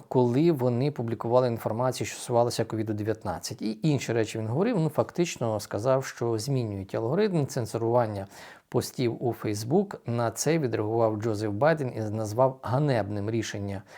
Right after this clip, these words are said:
мети відмовитися від перевірки фактів у соцмережах. Президент Джозеф Байден розкритикував це рішення і говорить, що так неправильно робити, тому що все-таки потрібно перевіряти на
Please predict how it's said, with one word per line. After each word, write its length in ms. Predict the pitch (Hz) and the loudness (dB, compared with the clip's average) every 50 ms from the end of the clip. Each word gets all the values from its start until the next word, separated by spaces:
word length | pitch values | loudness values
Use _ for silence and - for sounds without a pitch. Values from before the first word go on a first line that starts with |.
| - - _ - | -20 -14 _ -2
мети 400 | 117 117 110 104 - 185 196 151 | 0 0 0 0 2 2 2 2
відмовитися 720 | 117 107 104 110 123 143 143 135 131 120 - - - 113 | 2 0 0 2 2 2 2 2 0 -2 -4 -2 -2 -2
від 200 | 117 120 120 - | 0 -2 -2 -2
перевірки 500 | - 120 110 107 110 113 110 107 - 110 | -2 -2 0 0 0 0 0 0 -2 -6
фактів 460 | - - 120 123 120 - - 113 110 | 0 4 4 4 4 2 -4 -6 -6
у 60 | 110 | -6
соцмережах. 680 | 101 - 120 101 - - 123 120 120 117 98 101 - - - _ _ _ _ - - - - - - - - _ | -4 -4 -6 -6 -4 0 2 4 4 4 2 0 -4 -10 -16 _ _ _ _ -20 -20 -20 -18 -18 -20 -20 -20 _
Президент 400 | - 135 120 117 135 127 123 120 | 2 2 4 4 4 2 2 2
Джозеф 260 | 110 117 107 113 113 120 | 0 0 0 0 2 4
Байден 400 | 143 180 185 165 160 139 135 135 - _ _ _ | 6 6 6 6 4 2 0 -2 -6 _ _ _
розкритикував 920 | - 127 147 - - - 160 151 - 165 - - 156 131 120 104 98 92 110 - | -2 0 0 0 2 0 0 2 2 0 2 2 4 6 6 6 4 2 -2 -8
це 220 | - - 127 117 | -4 -2 0 2
рішення 560 | 127 180 180 - - 147 139 131 131 127 127 127 - _ - - - - _ _ _ _ | 2 0 -2 -2 -4 -2 0 2 2 0 0 -4 -10 _ -20 -20 -20 -20 _ _ _ _
і 260 | 135 131 127 120 120 127 - | 0 2 2 2 0 0 -2
говорить, 480 | - 117 113 113 123 131 127 120 110 | -2 0 0 2 2 2 2 2 0
що 340 | - - - - 120 113 - - - _ _ | -2 -4 0 2 2 2 2 0 -8 _ _
так 320 | - 135 135 135 - - - - | 6 8 8 8 6 0 -6 -4
неправильно 920 | 151 143 127 131 123 - - - 135 143 151 131 120 107 104 104 104 101 | 0 2 2 2 2 2 2 4 6 6 6 6 4 2 0 0 0 0
робити, 500 | 104 107 104 101 113 98 87 - - - - _ _ _ _ _ | 0 0 2 2 0 0 -2 -4 -10 -12 -14 _ _ _ _ _
тому 220 | - 127 120 117 101 | -4 -2 -2 -2 -2
що 140 | - - | -4 -6
все-таки 460 | 101 - - 147 165 170 185 160 - 123 | -6 -2 -2 -2 0 0 -2 -4 -4 -4
потрібно 460 | - - 104 - 127 120 117 123 110 | -4 -6 -4 -2 -2 -2 -2 -2 -4
перевіряти 760 | - - 113 110 107 101 104 98 113 120 127 123 - 139 135 135 - - - - - - - - _ _ | -2 -2 -2 0 0 0 0 4 4 4 4 4 0 -2 -2 -4 -10 -18 -20 -20 -20 -20 -20 -20 _ _
на 360 | - 127 127 127 123 117 123 | 0 2 4 4 4 4 0